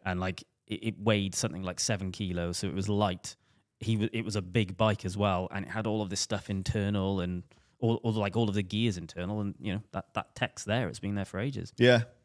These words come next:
Speaker 2: yeah, and it's getting more and more efficient. Like, classified is the first example of that, but then obviously you get loads of people like, "This, I hate this." You know, like, it's, people have a real problem with it. That, some people just hate innovation, don't they?
Speaker 1: If
Speaker 2: I think hating it for the sake of hating it is a,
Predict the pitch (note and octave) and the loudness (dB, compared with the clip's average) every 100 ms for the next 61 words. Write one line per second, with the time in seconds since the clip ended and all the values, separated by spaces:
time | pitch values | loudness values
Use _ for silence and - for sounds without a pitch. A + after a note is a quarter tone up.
0 | _ - F2+ E2+ - A2 A2 G2+ G#2+ G#2+ | _ 0 0 0 -2 2 4 6 6 6
1 | G2 F#2 F2+ E2+ - F#2+ D#2 D2+ _ - | 6 6 4 2 2 0 -2 -6 _ 0
2 | G#2+ A2+ D3 C#3+ - G#2 G2+ F2 E2 F#2+ | 4 6 6 6 6 6 6 2 2 2
3 | F2 F2+ F#2 G2 F2+ D#2 D#2+ - G#2+ A2 | 2 2 2 2 0 0 -2 2 4 6
4 | G#2+ G#2+ G2+ F2+ F2+ F2+ F#2 F#2 F2+ F#2 | 6 6 4 4 2 2 2 2 2 0
5 | E2+ E2+ D#2+ - _ _ _ _ _ G3+ | 0 -2 -4 -8 _ _ _ _ _ -2
6 | D3 - F3 E3+ D#3+ F#3 D#3 C#3+ - - | 0 0 2 4 4 2 2 2 2 0
7 | - _ G#2 F#2+ G2+ G2+ F2+ - G2+ - | -6 _ 0 4 6 4 2 -2 -4 -4
8 | - _ _ _ _ - - _ _ - | -6 _ _ _ _ -20 -20 _ _ 2
9 | A#2+ G#2+ G2 G2 F#2+ G2+ F#2+ F2+ D#2+ E2 | 6 6 8 6 6 6 4 4 0 -4
10 | - _ B2 B2+ - C#3 C3+ A#2 A2 G#2+ | -8 _ 4 6 4 6 6 6 4 4
11 | A#2+ G#2+ G2 F#2 G2+ - F2 E2+ D2 - | 4 4 4 4 4 4 0 -2 -4 -12
12 | _ _ - C#3+ - - F#2+ G2 G2 G2 | _ _ -4 -4 -6 -2 2 4 4 2
13 | F2+ F#2 - F2+ F2 D#2+ F2 E2 C#2+ E2 | 2 -2 -2 0 0 0 -2 -2 -2 -4
14 | C#2+ D#2+ E2 | -4 -2 -4